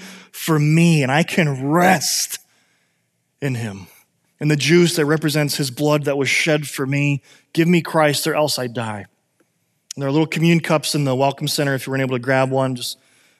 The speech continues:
um, feel free to partake of that if you're a follower of Christ. If you can look at this and say, "I struggle with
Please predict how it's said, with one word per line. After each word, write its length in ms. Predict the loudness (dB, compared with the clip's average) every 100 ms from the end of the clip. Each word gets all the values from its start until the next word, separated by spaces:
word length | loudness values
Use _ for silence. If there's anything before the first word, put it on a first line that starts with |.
| _
um, 420 | -18 -14 -14 -16 -18 _ _ _ _ _ _ -20
feel 180 | -8 -6
free 200 | -4 -2
to 60 | -2
partake 420 | -2 -2 0 0
of 100 | -2
that 300 | -2 -2 -2
if 140 | -4
you're 100 | -2
a 40 | -2
follower 340 | 0 0 0
of 120 | 0
Christ. 420 | -2 -2 -4 -8 -12 _ _ _ _ _ _ _ _ _ _ _ -8
If 140 | -2
you 80 | 2
can 180 | 4 4
look 160 | 4
at 80 | 2
this 240 | 4 2
and 100 | 2
say, 220 | 0 4 4
"I 140 | 4
struggle 540 | 2 2 4 6 6
with 260 | 4 2 -2